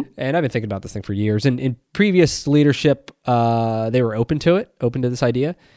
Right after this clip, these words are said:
In current leadership, uh, they, they denied it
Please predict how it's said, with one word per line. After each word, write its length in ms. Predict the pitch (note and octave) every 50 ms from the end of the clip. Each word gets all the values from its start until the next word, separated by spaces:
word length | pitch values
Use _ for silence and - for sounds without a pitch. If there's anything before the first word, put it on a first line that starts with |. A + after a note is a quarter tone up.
| _ _ _ -
In 180 | C#3 A#2+ A2+
current 280 | - - C3 C3 C3 C3
leadership, 480 | C3 C3+ C#3 C3 - - D3+ C#3+ - - - _ _ -
uh, 280 | A2 G#2 G#2 G#2 G2+
they, 240 | G2 G2+ G2+ G2 G2 - -
they 160 | G#2 G2 G2
denied 420 | F#2+ - - G#2 G#2 G2 F#2+ F#2
it 140 | F#2 F2 -